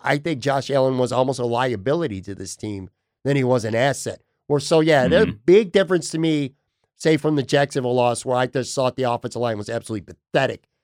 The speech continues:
Speaker 1: I didn't think the Bills' offensive line was pathetic against the Colts. I just think Josh
Speaker 2: Mm-hmm.
Speaker 1: Allen did not play well. That's my take on
Speaker 2: Right.
Speaker 1: him.
Speaker 2: And, and it's different for, you know, ev-, every loss is different. Like, the Tennessee game, Allen played,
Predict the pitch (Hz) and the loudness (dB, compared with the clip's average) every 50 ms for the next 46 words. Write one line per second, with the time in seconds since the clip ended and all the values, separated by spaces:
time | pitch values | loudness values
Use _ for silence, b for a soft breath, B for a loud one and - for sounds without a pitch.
0 | _ _ _ _ - 151 196 233 220 208 202 175 170 143 170 180 170 170 147 165 | _ _ _ _ -2 2 4 6 6 4 4 0 0 2 4 4 4 4 4 4
1 | 160 151 147 147 165 143 143 139 139 135 135 135 120 110 98 - - 104 - - | 2 2 2 2 -2 -4 0 2 2 2 2 2 0 -4 -6 -8 -10 -12 -6 -4
2 | 131 127 123 117 - 107 95 107 104 98 - 107 - - 98 98 92 - _ _ | -2 -2 -2 -2 -6 -8 -10 -10 -10 -10 -10 -14 -12 -10 -10 -10 -10 -12 _ _
3 | _ _ _ _ - 147 160 143 143 127 - - 147 143 147 - 139 135 123 - | _ _ _ _ -2 -2 -2 -2 -2 -4 -2 -2 -2 -2 0 0 2 2 2 0
4 | - 135 135 123 120 110 90 101 101 101 107 117 110 107 98 - - 113 98 87 | 0 0 2 2 0 -2 -4 -8 -8 -6 -4 -4 -4 -4 -6 -8 -8 -8 -8 -8
5 | 82 76 - _ _ _ _ _ _ _ _ _ - - - - 113 107 92 82 | -10 -14 -18 _ _ _ _ _ _ _ _ _ -20 -18 -10 -6 -6 -6 -6 -6
6 | - - 101 98 90 82 80 - 90 - - - 135 143 143 - - _ _ - | -8 -4 -2 0 0 0 0 -4 -8 -10 -4 0 2 2 2 2 -2 _ _ -2
7 | 175 170 175 170 - - - 180 170 175 156 131 - - - 151 135 85 - - | 0 0 0 0 0 0 0 0 2 0 0 -2 -2 0 0 2 2 2 2 0
8 | 208 - - 175 196 165 101 95 101 104 98 - 98 82 76 95 87 - 73 65 | 0 0 0 2 2 2 2 4 4 2 2 0 -2 -4 -4 -4 -4 -4 -4 -4
9 | 90 92 95 98 - 151 151 147 139 - 147 143 120 143 139 131 107 98 117 120 | -4 -2 -2 0 0 2 2 2 2 2 2 2 4 4 4 4 4 2 2 2
10 | 107 98 - - 98 87 82 76 76 - | 0 0 -2 0 0 0 0 -2 -4 -10